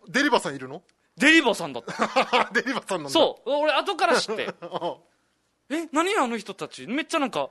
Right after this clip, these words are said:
Speaker 2: キャンさん追いかけてるみたいなぐらいの描写だったのよ、見た感じ。
Speaker 1: それかなんか撮影中とかだったんじゃないかな。
Speaker 2: かもしれないね。
Speaker 1: 違うかな。あ、まあまあまあ。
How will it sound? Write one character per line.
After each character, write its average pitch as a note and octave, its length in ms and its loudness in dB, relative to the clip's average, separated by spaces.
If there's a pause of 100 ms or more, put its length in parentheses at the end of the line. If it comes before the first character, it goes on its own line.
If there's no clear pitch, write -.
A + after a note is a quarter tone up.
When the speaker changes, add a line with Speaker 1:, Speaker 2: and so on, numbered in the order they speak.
Speaker 2:
キ D4 120 2
ャ - 20 8
ン C#4+ 80 2
さ B3 100 0
ん E3 120 0
追 G3+ 60 0
い - 20 -4
か A3+ 100 -4
け A#3 120 -2
て B3+ 100 2
る G#3+ 80 -2
み F3+ 100 -6
た G3+ 80 4
い - 20 0
な D3 120 -2
ぐ D3 100 -8
ら A3+ 100 2
い F3+ 40 0
の C3 100 -4
描 E3 160 -2
写 E3+ 100 -6
だ D3 60 -4
っ - 60 -14
た G#2 80 -14
の F#2 80 -20
よ、 - 40 -16
見 C#3+ 80 -8
た D3 100 -2
感 C3 100 -2
じ。 D4 60 0
Speaker 1:
そ E4 40 0
れ F#4+ 60 0
か E4 120 -2
な D4 100 2
ん A#3+ 40 -4
か E3+ 80 -8
撮 C#4 360 -6
影 D#4+ 160 0
中 D#4 260 -2
と G3+ 80 -10
か F#3 80 -6
だ D#3 80 -6
っ - 60 -20
た D#3 120 -10
ん C#3+ 40 -16
じ C#3+ 60 -12
ゃ D3 40 -8
な D#3+ 60 -6
い - 20 -6
か D4+ 80 0
な。 - 20 -2
Speaker 2:
か D4+ 40 -2
も C4 60 -2
し - 80 -6
れ D#3+ 100 -2
な B3 140 2
い G#2+ 80 -8
ね。 G#3+ 220 -4
Speaker 1:
違 - 20 -20
う - 20 -16
か E3+ 60 -2
な。 F3+ 60 0
あ、 F3+ 60 0
ま E3+ 100 0
あ D3+ 60 -2
ま C#3+ 80 -6
あ C3 60 -8
ま A#2+ 100 -10
あ。 - 20 -14